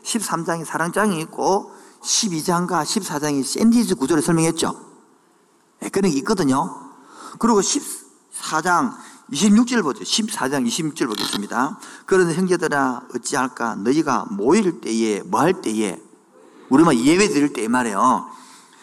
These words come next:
"찬송시도 있으며, 가르침도 말씀도 있으며,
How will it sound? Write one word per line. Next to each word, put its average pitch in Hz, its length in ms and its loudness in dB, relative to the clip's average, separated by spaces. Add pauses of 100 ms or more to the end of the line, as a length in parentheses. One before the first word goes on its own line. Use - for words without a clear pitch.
(140)
"찬송시도 160 680 -2
있으며, 123 600 -4 (320)
가르침도 147 540 -2
말씀도 139 640 -2
있으며, 113 480 -4